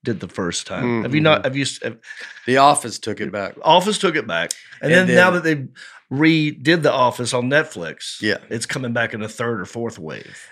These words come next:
Speaker 3: Well,
Speaker 1: Mm.
Speaker 3: it's the kids that are watching Office for the
Speaker 1: Right.
Speaker 3: first time. Yeah.
Speaker 1: Right. And they think it's hilarious.
Speaker 3: Yeah, they think it's, yeah, yeah.
Speaker 1: I mean, that's,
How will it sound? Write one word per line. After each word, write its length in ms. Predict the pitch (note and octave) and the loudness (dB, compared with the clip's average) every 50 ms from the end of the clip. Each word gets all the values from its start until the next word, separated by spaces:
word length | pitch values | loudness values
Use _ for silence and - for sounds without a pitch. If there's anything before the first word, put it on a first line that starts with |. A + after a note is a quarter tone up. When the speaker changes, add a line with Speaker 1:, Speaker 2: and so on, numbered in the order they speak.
| - - | -4 2
Speaker 3:
Well, 240 | B2 C#3 C3+ C3 B2 | 4 6 6 8 6
Speaker 1:
Mm. 100 | B2 B2 | 6 4
Speaker 3:
it's 180 | A#2+ - - | 2 -2 -4
the 160 | - B2+ A#2 A2+ | -2 -2 -2 -2
kids 340 | - - C3+ B2+ A#2+ G#2 | 0 -2 -2 -2 0 -2
that 80 | A2+ A2+ | -2 -2
are 80 | A2 G#2+ | -2 0
watching 280 | G#2+ G#2 G2+ - G#2 G2+ | -2 -2 -4 -4 -4 -2
Office 280 | G#2 G2+ F#2+ - - - | -2 -2 -4 -6 -14 -18
for 120 | - G2 | -14 -10
the 40 | G2+ E2+ | -6 -4
Speaker 1:
Right. 80 | E2+ E2 | -4 -4
Speaker 3:
first 180 | - - - | -4 -6 -10
time. 300 | - F#2+ F2+ G2 G2+ G2+ _ _ _ | -12 -12 -14 -14 -18 -20 _ _ _
Yeah. 100 | - - | -10 -8
Speaker 1:
Right. 220 | D#2 D2 C2 G#1+ G1+ _ _ - | -8 -6 -8 -10 -12 _ _ -14
And 100 | E2+ F2 | -10 -6
they 100 | G#2 A#2+ | -6 -6
think 200 | - - F2 - | -6 -6 -8 -10
it's 140 | - B1 - | -12 -16 -16
hilarious. 440 | - G1+ - A1 - - - - G2 | -16 -16 -16 -16 -16 -16 -16 -14 -14
Speaker 3:
Yeah, 160 | F#2+ F#2+ - | -12 -12 -12
they 140 | - G2 G#2 | -10 -12 -12
think 220 | G2 G2+ G2 - - | -12 -12 -16 -18 -16
it's, 120 | - - | -12 -8
yeah, 400 | - B2+ - - G2+ G2+ G2 G2 - - - - | -8 -8 -8 -8 -8 -8 -8 -8 -10 -16 -14 -12
yeah. 260 | G2 G2 G2 G2 G2 - - - | -10 -10 -10 -10 -12 -16 -12 -6
Speaker 1:
I 20 | - | -4
mean, 280 | B2+ B2+ A#2+ A2 G#2 | -2 -2 -2 -2 0
that's, 220 | B2 D3 C#3 - | -2 -2 -2 -2